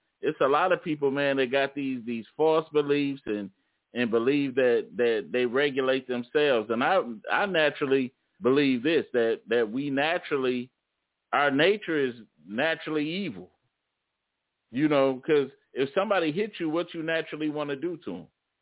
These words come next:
You wanna, you wanna beat 'em down. But God's mind isn't like that.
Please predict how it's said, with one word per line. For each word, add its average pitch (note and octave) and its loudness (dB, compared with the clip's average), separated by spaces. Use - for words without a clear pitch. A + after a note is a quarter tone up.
You G#2 -8
wanna, A2 -2
you G2 -8
wanna G#2+ -2
beat B2 2
'em C3 0
down. D#3+ -2
But C3+ 2
God's C#3 -4
mind C#3 -4
isn't B2+ -8
like D#3+ -8
that. F2+ -10